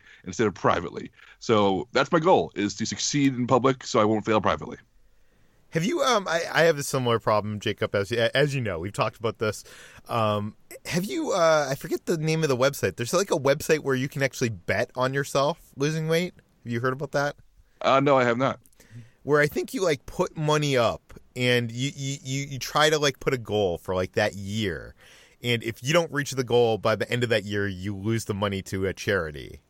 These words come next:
Speaker 2: But if
Speaker 1: This
Speaker 2: you
Speaker 1: is
Speaker 2: do,
Speaker 1: very interesting.
Speaker 2: yeah, I, I forget the name of the, the website. I'll, I'll look it up and fi-, and put it in the show notes, uh, if I can find it. Um, but I mean, that would be privately, right? Like, you want publicly, you wanna be shamed.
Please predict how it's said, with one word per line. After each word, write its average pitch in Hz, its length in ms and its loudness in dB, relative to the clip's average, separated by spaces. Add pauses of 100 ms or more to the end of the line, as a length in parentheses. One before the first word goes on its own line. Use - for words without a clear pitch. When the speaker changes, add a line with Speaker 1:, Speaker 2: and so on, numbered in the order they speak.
(1080)
Speaker 2:
But 123 140 0
if 120 60 2
Speaker 1:
This 117 120 -4
Speaker 2:
you 104 60 -6
Speaker 1:
is 98 60 -6
Speaker 2:
do, 131 180 4
Speaker 1:
very 98 120 2
interesting. 85 420 -10
Speaker 2:
yeah, 156 280 2
I, 131 260 2
I 139 40 2
forget 151 300 -4
the 160 60 -4
name 139 340 -2
of 113 280 0
the, 104 320 2
the 104 80 -4
website. 98 340 0
I'll, 123 240 2
I'll 139 180 0
look 135 160 -4
it 120 60 0
up 113 160 0
and 101 160 -10
fi-, 101 200 -2
and 101 300 -4
put 104 140 -2
it 95 60 -2
in 92 100 -8
the 90 80 -8
show 90 200 -6
notes, 87 380 -6
uh, 87 440 -4
if - 120 -14
I 92 60 -10
can 92 120 -10
find 85 320 -10
it. 82 220 -10 (560)
Um, 85 720 -6 (280)
but - 680 -4 (160)
I 156 60 -2
mean, 190 160 2
that 240 120 4
would 208 100 6
be 143 120 -2
privately, 85 600 -2
right? 113 300 2
Like, 120 220 0
you 202 120 -2
want 165 240 4
publicly, 101 440 -2
you 127 120 -4
wanna 151 140 2
be 98 100 -6
shamed. - 540 -8